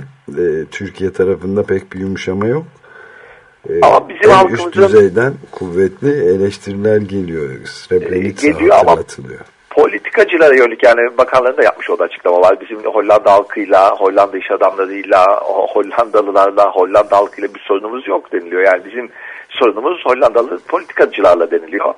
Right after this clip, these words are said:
Speaker 2: Yani, e, Ajax'ın çıkması halinde, Ajax'ın da Türkiye'ye gelmesi halinde ben, e, bir sorunun, e, Ajax'a yönelik bir sorunun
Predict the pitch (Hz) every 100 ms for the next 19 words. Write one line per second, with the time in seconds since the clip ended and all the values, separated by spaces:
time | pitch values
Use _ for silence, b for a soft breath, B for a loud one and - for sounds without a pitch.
0 | B B B B B - - 180 165 -
1 | - 135 131 127 - - - - - -
2 | - 135 147 - - - _ - 135 -
3 | - 127 - 139 110 110 110 104 - 110
4 | - - 104 101 101 101 101 92 98 101
5 | 98 98 98 95 90 87 85 85 85 85
6 | 85 92 98 - 95 98 104 - 95 92
7 | 101 98 95 - 95 90 98 - - 107
8 | 104